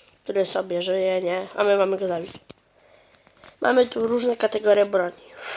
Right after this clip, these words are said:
Firearms, te karabiny różne, te, te. Cold Weapon, no to takie miecze, nie? Explosive, to każdy wie. Objective, no to takie zabaweczki są jakby. Paralizatory, o.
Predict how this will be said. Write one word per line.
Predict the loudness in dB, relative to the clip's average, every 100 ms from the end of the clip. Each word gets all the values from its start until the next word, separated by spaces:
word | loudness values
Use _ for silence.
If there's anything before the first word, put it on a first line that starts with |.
| -8 2
Firearms, | 4 4 4 2 2 0 -4 -8 -12 -14 -20 _ _ _ -20 _ _ -20 -6
te | -4
karabiny | 2 2 2 0 -2 -2
różne, | -4 -8 -12
te, | -14
te. | -6 -4 -4 -10 -20 -20 _ _ _ _
Cold | -4 2 2 2
Weapon, | 2 2 0 -2 -2 -4
no | -4
to | -6
takie | -8 -6 0
miecze, | 2 0 -4 -6
nie? | -6 -6 -16 -20 -20 -8
Explosive, | -8 -6 -2 0 0 -6
to | -12
każdy | -14 -6 -4
wie. | 0 -2 -2 -10 -4
Objective, | -2 -2 -4 -4 -6 -4
no | -12
to | -14
takie | -18 -18 -16
zabaweczki | -10 -6 -2 -4 -6 -16 -16
są | -6 -4
jakby. | -4 -6 -6 -6 -6 -8 -20 _ -20 -20 _ -14
Paralizatory, | -8 -6 -6 -6 -6 -6 -6 -6 -6
o. | -10 -16